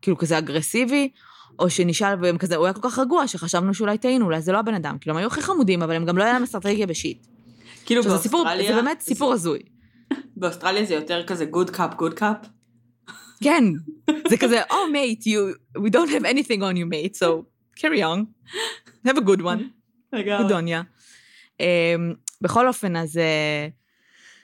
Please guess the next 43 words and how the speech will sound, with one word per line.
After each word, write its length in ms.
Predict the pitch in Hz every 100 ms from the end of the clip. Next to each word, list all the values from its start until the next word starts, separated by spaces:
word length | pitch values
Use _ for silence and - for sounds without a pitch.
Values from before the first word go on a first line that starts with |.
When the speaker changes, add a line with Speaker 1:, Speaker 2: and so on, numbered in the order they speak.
| _ _ _ _ -
Speaker 1:
אז 120 | 190
הם 60 | 185
כאילו 160 | 214
לא 100 | 208
כל 100 | 247 311
כך 100 | 294
ידעו 140 | 233
מה 80 | 220
לשאול 220 | 220 175
אותו, 200 | 156 165 -
אבל 200 | 165 156
כשהוא 220 | - 175
נתן 280 | 165 226 277
להם 160 | 277
את 100 | 220
הרוט 280 | 160 160 285
שהוא 140 | - 233
נסע 180 | 240 349
בהם, 260 | 392 247 185
אז 100 | 170
הם 100 | 170
הבינו 240 | 202 427 440
שהוא 160 | 233 180
מנסה 240 | 165 254
להתחמק 360 | 277 - 214 226
מהכביש 280 | 208 240
הזה, 140 | 302 220
וזה 160 | 165
לא 140 | 175 262 262 - -
רוט 260 | 175 269
הגיוני 500 | 294 165 175 185 226
לנסוע 380 | 196 - 180 175
מהבית 440 | 156 147 165 180
שלו, 320 | - 240 240 240 -
ל-, 280 | 170 156 151
זה 140 | 165 175
כאילו, 140 | 247
אני 80 | 220
אעשה 140 | 247
עכשיו 160 | 247 240
סיבובים 280 | 233 214 233
בחיפה 400 | 226 165 - 185
סתם. 340 | - 151 143